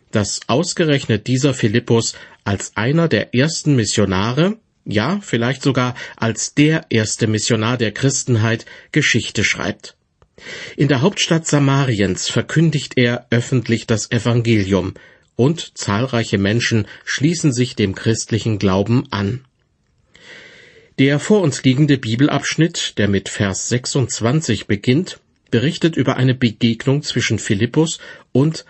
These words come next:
einem hoch angesehenen Mann aus Äthiopien. Philippus hilft ihm dabei,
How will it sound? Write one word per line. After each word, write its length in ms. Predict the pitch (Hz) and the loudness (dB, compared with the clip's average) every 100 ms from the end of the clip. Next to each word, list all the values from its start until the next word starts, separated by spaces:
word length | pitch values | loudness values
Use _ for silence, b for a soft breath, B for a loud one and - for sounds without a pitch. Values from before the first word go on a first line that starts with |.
| B | B
einem 360 | 113 104 95 - | -2 0 0 2
hoch 260 | 127 147 - | 0 0 -4
angesehenen 800 | 101 113 113 101 110 107 104 98 | -2 0 0 0 0 2 2 2
Mann 340 | 95 104 107 - | 2 0 -2 -2
aus 200 | 104 107 | -2 -2
Äthiopien. 840 | 123 117 - 117 104 - 87 135 - _ _ _ _ B B B B | -2 -2 0 0 0 -2 -2 -4 -10 _ _ _ _ B B B B
Philippus 560 | 139 170 - 160 196 | 0 0 2 0 2
hilft 320 | 151 185 - 131 | 2 2 2 0
ihm 140 | 117 | 2
dabei, 440 | 110 113 120 139 | 0 0 -2 -2